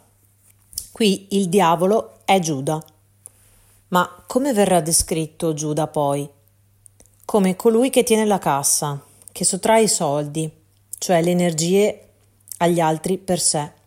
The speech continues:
Sono due modi contrapposti di vivere.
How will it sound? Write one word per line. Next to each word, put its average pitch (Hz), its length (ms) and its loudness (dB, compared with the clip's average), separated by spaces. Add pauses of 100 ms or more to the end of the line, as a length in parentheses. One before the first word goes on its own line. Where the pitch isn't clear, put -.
(720)
Sono 185 460 0
due 208 160 2
modi 208 540 0
contrapposti 190 600 -4
di 175 120 -6
vivere. 151 480 -4